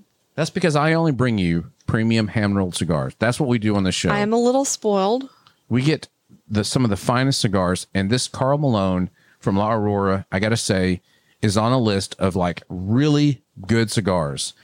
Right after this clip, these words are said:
Speaker 1: Sometimes cigars, when they have some name, guy's name put onto like that, it's not like that Pappy Van Winkle cigar that came out.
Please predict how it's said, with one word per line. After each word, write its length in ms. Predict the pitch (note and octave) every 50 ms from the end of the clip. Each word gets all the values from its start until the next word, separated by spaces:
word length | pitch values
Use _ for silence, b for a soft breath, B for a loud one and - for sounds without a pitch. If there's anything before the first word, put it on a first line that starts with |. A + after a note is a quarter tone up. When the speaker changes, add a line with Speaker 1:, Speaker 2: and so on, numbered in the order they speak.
| B B B B B B
Speaker 1:
Sometimes 720 | B B - E3+ F#3 - - E3+ D3 C3+ C3 B2+ B2+ A#2+ -
cigars, 520 | - - G#2 A2 A2+ A2+ A2+ A#2 A2+ -
when 80 | A2 G#2+
they 100 | G#2+ G#2 G#2
have 240 | A2+ A2 A2 G#2
some 380 | - - - A2 G#2+ G#2+ G#2 F2+ C2+
name, 580 | F#2+ G2+ G#2 G#2 A2 A2 A2 A2 A2 G#2+ - - - - F2
guy's 280 | G2+ G2+ G2+ G#2 G2+
name 240 | G2 F#2+ G2 G2+ G2+
put 140 | - - G#2
onto 280 | G2 G2+ G2+ G2+ - G#2+
like 180 | G2+ G2 G2 -
that, 220 | G#2+ G#2 G2+ - - - b b b b b b b
it's 120 | b - -
not 200 | D3 C3+ C3 C3 A2+
like 120 | A2+ A2
that 160 | B2 A2 -
Pappy 220 | - C#3+ C#3 C#3+ C#3+
Van 160 | C3+ C3 A#2+
Winkle 260 | B2+ C3+ C3+ - D3
cigar 320 | B2+ - C#3 C3+ C3+ C3 C3
that 80 | A#2+ A2+
came 180 | - C3+ C3+
out. 220 | C3+ C3+ C#3+ -